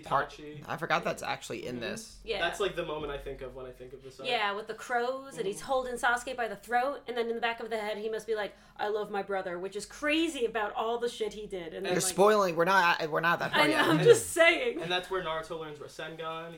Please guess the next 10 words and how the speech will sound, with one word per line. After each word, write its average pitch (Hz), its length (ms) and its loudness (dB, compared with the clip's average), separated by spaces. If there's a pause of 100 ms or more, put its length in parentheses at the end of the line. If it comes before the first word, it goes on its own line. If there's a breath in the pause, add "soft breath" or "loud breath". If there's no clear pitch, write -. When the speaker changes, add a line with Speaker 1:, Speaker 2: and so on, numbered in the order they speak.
(140)
Speaker 2:
We 156 120 -12
meet 147 160 -10
Tsunade. 147 420 -6
Speaker 3:
Yeah. 202 340 -6
Speaker 2:
She 208 60 -8
becomes 143 220 -14
Hokage. 143 560 -10
Speaker 3:
I 339 260 -4 (160)
hate - 380 -10
Kabuto. - 420 -14